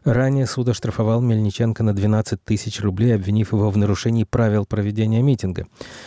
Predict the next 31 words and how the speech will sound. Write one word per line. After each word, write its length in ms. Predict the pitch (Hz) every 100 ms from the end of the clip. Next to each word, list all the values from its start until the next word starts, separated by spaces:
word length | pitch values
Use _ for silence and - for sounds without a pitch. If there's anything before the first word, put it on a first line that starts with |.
| - -
В 20 |
разговоре 460 | 143 147 165 165 147
с 100 | -
О 60 |
В 100 | 139
Д 240 | 143 143 135
«Инфо» 240 | 135 -
Мельниченко 560 | 123 113 107 120 104 107
заявил, 300 | 101 104 110
что 160 | -
в 60 | 104
акции 280 | 101 - 107
не 160 | 98
участвовал, 580 | 98 92 123 135 - 120 - - _ _
просто 340 | 107 98 -
находился 540 | 101 85 98 95 90 101
рядом. 360 | 101 135 143
Он 120 | 113 92
рассказал, 420 | 90 - 92 92
что 220 | - 92
восемнадцатого 640 | 87 92 107 95 - 95
мая 260 | 95 107 117
его 240 | 107 101
возили 320 | 95 98 107
в 140 | 98 92
Главное 400 | 110 107 98 95
управление 500 | 92 98 98 98 95
М 80 | 92
В 100 | 98
Д 140 | 101
Екатеринбурга, 760 | 95 98 98 95 95 127 110